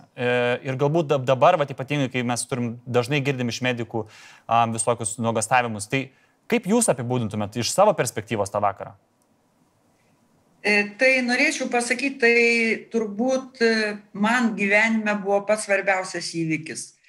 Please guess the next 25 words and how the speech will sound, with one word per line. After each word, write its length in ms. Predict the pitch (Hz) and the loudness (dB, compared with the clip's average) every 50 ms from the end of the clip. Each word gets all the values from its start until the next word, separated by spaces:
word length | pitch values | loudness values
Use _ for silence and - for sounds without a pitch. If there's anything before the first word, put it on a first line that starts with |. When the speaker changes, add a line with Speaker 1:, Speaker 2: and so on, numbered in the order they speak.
| _ _ _ _ _ _ _ | _ _ _ _ _ _ _
Speaker 2:
kurio 260 | 214 214 214 220 220 214 214 208 | 2 2 4 4 6 4 4 4
turbūt, 520 | 214 208 208 202 190 190 208 208 202 - - - | 2 -2 -2 -2 -2 -2 -2 -2 -2 -4 -4 0
e, 140 | 196 185 180 180 180 | 2 2 2 2 0
kol 240 | - 196 196 202 202 | 0 0 0 0 0
būsiu 320 | 190 208 208 202 - 190 | 0 0 0 0 0 -2
gyva, 320 | 180 170 185 185 185 196 196 | -2 0 0 2 2 2 2
niekada 480 | 202 196 190 180 180 180 175 180 185 | 2 0 0 0 0 -2 0 -2 -2
neužmiršiu. 800 | 185 185 180 180 185 175 196 208 202 190 165 156 - - 113 107 - - _ _ _ _ _ _ _ _ _ _ _ _ - | -2 -2 -2 -2 -2 2 4 4 4 4 2 -2 -4 -6 -6 -8 -10 -14 _ _ _ _ _ _ _ _ _ _ _ _ -2
Iš 200 | 214 214 - - - | 0 0 2 2 2
tiesų, 420 | 214 208 202 202 - - 277 285 285 285 | 2 2 0 -2 -4 -4 -4 -4 -2 0
tai 160 | - 240 226 220 | 2 2 2 2
buvo, 480 | 208 202 202 233 254 240 220 226 220 220 214 208 208 208 202 208 - _ _ _ _ _ _ _ _ _ _ - | 2 0 0 0 2 2 2 4 4 6 6 6 4 2 -2 -6 -12 _ _ _ _ _ _ _ _ _ _ 0
e, 180 | 180 180 175 | 2 2 2
na, 280 | 175 190 196 208 214 214 | 0 0 2 2 2 2
ka-, 480 | 214 - 233 247 240 240 - - - | 2 2 2 2 2 0 -4 -10 -6
karo 400 | - - 226 247 277 285 262 240 | 0 2 2 2 2 2 2 2
lauko 400 | 220 214 226 247 254 - 226 208 | 4 4 4 2 2 2 0 2
ligoninė, 800 | 196 196 180 165 165 170 175 220 262 277 277 262 262 269 269 269 | 2 2 2 2 2 4 4 4 4 2 2 2 2 0 0 2
apie 300 | - - 196 196 185 185 180 | 2 0 -2 0 -2 -4 -2
kurią 300 | 180 190 196 208 214 214 214 208 208 - _ _ _ _ _ _ _ - | -2 0 0 2 2 2 2 0 -4 -8 _ _ _ _ _ _ _ -6
tu 60 | 226 | -2
galėjai 720 | 208 196 202 196 202 208 214 214 208 190 185 175 165 165 170 | 0 2 2 4 4 4 4 4 4 2 2 0 -2 -2 -2
pasiskaityti 880 | 185 190 185 - 185 180 - - 156 147 139 135 190 226 240 - 277 | -2 -2 0 -2 -2 -4 -2 -2 -2 -4 -2 -2 -2 -4 -2 0 0
anksčiau 640 | 277 277 269 262 - - - 262 262 269 269 240 - - | 0 0 2 0 -2 0 0 2 2 2 0 -2 -2 -2
arba, 720 | 175 190 196 208 208 220 214 202 214 226 226 226 226 226 | 0 2 2 2 2 0 2 2 4 4 4 4 2 -2